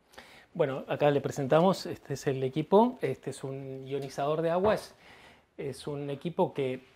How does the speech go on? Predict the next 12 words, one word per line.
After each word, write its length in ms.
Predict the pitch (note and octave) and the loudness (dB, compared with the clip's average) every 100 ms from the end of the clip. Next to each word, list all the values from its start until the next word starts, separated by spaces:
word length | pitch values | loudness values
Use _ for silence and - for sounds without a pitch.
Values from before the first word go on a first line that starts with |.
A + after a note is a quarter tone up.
| _ | _
primero 400 | C#3 D3+ E3 D#3+ | -6 0 0 0
tiene 180 | D3+ D3+ | -2 -4
un, 340 | C#3+ C3+ C3 | -6 -8 -8
un 380 | C3 C3+ D#3+ C#3+ | -8 -8 -8 -8
filtro 520 | - F#3+ G3 G#3 C#4 E3 | -4 -4 -2 -4 -4 -6
donde 280 | B2+ A#2+ | -8 -8
filtra 480 | A2+ - D3 D3 C#3+ | -10 -8 -8 -4 -2
el 80 | C#3+ | 0
agua 320 | E3 D#3+ A3 | 0 0 -4
y 80 | - | -6
después 300 | B2+ B2 D3 | -8 -6 -8
tiene 340 | - E3 F#3 | -4 -4 -4